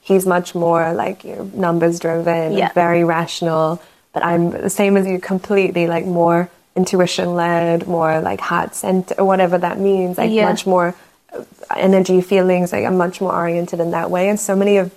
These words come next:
Speaker 1: our decisions, like, as co-founders with, with my co-founder Susan, we make them based on, like, just kind of a know. It sounds so a bit wishy-washy, but it feels really, um, strong sometimes, just kind of knowing if something feels right or not.
Speaker 2: Mm.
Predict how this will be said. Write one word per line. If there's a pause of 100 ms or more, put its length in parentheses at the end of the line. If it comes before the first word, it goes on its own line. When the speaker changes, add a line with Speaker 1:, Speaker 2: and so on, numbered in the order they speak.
(380)
Speaker 1:
our
decisions,
like,
as
co-founders
with,
with
my
co-founder
Susan,
we
make
them
based
on,
like, (320)
just
kind
of
a
know.
It
sounds
so
a
bit
wishy-washy,
but
it
feels
really,
um, (220)
strong
sometimes,
just
kind
of
knowing
if
something
feels
right
or
not.
Speaker 2:
Mm.